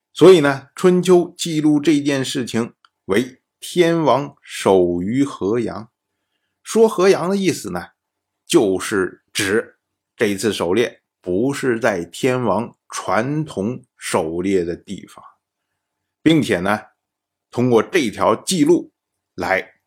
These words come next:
彰显晋重耳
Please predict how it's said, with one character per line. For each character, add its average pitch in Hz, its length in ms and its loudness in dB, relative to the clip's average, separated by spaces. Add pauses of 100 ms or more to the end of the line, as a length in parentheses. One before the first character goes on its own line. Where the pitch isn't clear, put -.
彰 120 340 0
显 - 380 -6 (400)
晋 117 400 0
重 113 280 -2
耳 85 400 -6